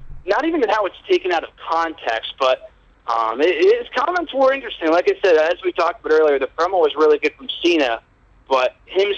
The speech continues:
saying that, you know, "A J, you're only here to be a good wrestler, and you can go elsewhere," uh, nowhere else. I, I don't wanna be anywhere else but the W W E.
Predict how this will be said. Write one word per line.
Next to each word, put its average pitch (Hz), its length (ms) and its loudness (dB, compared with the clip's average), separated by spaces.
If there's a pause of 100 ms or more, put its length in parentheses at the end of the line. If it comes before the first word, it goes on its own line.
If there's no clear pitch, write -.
(120)
saying 180 400 0
that, 139 200 2
you 143 80 0
know, 139 200 -2
"A 170 180 -2
J, 175 160 0
you're 170 180 2
only 175 200 0
here 165 140 -2
to 165 100 -6
be 156 140 0
a 160 40 2
good 151 160 0
wrestler, 143 600 -2
and 135 100 -6
you 143 60 -4
can 156 100 -2
go 143 100 4
elsewhere," 139 680 2 (320)
uh, 120 340 0
nowhere 160 380 4
else. 151 240 2 (320)
I, 147 240 -2
I 160 60 -4
don't 156 120 -2
wanna 156 200 -2
be 156 100 -4
anywhere 151 240 2
else 147 240 2
but 156 140 -2
the 151 60 -8
W 147 260 0
W 139 300 -4
E. 139 260 -2